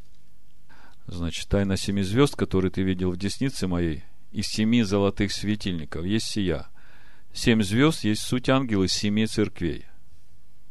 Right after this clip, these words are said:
А семь светильников, которые ты видел, суть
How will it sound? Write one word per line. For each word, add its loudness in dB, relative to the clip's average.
А 2
семь 4
светильников, 2
которые 4
ты 0
видел, 2
суть 2